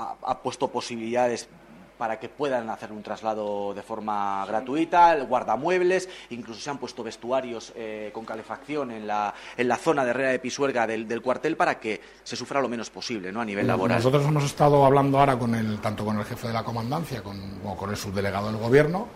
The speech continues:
Speaker 2: y se han comprometido a que tanto el traslado de los enseres personales como el guardamuebles,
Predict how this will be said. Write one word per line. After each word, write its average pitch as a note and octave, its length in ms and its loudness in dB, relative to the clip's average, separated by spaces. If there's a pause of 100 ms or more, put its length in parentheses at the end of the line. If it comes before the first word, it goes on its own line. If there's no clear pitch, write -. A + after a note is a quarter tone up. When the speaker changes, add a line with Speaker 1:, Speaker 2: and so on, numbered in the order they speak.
(520)
Speaker 2:
y C3 120 0
se - 120 2
han C3+ 160 6
comprometido C#3+ 760 4
a - 80 0
que B2 220 -2 (360)
tanto A#2+ 360 4
el A#2+ 140 2
traslado A#2 640 4
de A2 80 -2
los A2+ 180 -4
enseres C3+ 380 0
personales C#3 640 -2 (340)
como A#2+ 200 -2
el A#2+ 80 0
guardamuebles, B2+ 840 4